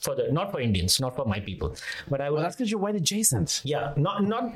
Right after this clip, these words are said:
Speaker 1: the reason is not that, but, uh, I think these two communities were genuinely pummeled in this society. So I think a little bit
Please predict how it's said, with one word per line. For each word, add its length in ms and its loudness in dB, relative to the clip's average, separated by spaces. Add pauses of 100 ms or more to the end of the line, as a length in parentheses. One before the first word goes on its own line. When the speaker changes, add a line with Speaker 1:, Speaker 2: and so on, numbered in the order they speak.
(140)
Speaker 1:
the 80 4
reason 260 2
is 100 2
not 180 2
that, 180 0
but, 340 -4
uh, 300 0 (440)
I 100 -2
think 180 4
these 180 4
two 420 2 (240)
communities 540 0
were 80 2
genuinely 640 2
pummeled 340 0
in 140 4
this 120 4
society. 380 2
So 160 0
I 120 0
think 360 -2
a 60 -2
little 240 0
bit 340 -2